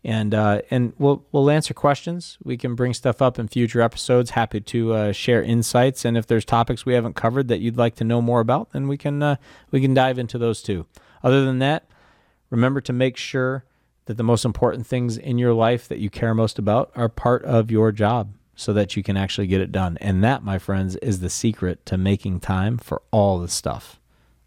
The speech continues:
all the stuff that we somehow never actually have time for.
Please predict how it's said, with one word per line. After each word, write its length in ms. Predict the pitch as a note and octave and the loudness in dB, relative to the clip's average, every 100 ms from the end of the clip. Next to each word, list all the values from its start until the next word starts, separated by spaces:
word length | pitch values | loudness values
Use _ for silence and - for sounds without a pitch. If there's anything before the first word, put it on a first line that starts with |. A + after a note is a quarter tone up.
| _ C3+ | _ 2
all 320 | C#3 C#3 B2+ | 4 4 0
the 140 | G#2+ | -2
stuff 300 | - E2+ D#2+ | -4 -4 -6
that 120 | - - | -8 -6
we 80 | |
somehow 380 | F#2 G2 F2+ F#2 | -4 -2 -2 -2
never 480 | F2+ F2+ E2 C#2 - _ _ - | -2 -2 -4 -8 -12 _ _ -4
actually 380 | F2+ - E2 | -4 -4 -6
have 120 | E2 - | -6 -6
time 220 | D#2+ E2 | -6 -8
for. 300 | - - | -10 -16